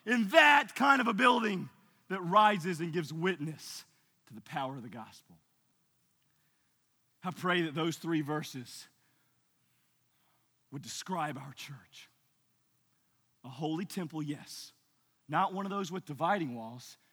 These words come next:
Not one of those that makes you varsity or J V based on what you bring to the table. Recognizes we bring nothing, but it rises based on the cornerstone who has brought us to himself, who gives structural integrity to our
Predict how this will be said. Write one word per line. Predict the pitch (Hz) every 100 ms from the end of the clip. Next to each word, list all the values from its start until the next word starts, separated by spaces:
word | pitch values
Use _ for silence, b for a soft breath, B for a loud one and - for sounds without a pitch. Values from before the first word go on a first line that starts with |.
| _ -
Not | 175 185
one | 185
of |
those | 170 180
that | 160
makes | 156 165
you | 147
varsity | 131 165 170 190 170
or | 139
J | 131 165
V | 160 170 147 131 b b
based | 160 160 160
on | 139
what | 156 160
you | 160
bring | 127 151
to | 143
the | 113
table. | 160 156 117 95 b b b
Recognizes | 156 - 151 143 147 131
we | 123 143
bring | 127 135
nothing, | 131 131 117 b -
but | 147
it |
rises | 120 147 175 175 143 131
based | 143 143
on | 147 135 b -
the | 160
cornerstone | - 170 170 151 143 - 139 127 113 113 95 _ _ _ _ _ _ _ _ _ _ _ _ _ _ -
who |
has | 175 120
brought | 113 175 190 190
us | 170
to | - 170
himself, | 147 131 156 139
who | 143
gives | 131 139
structural | - 190 202 - 170
integrity | 143 170 165 170
to | 160 175 147
our | 147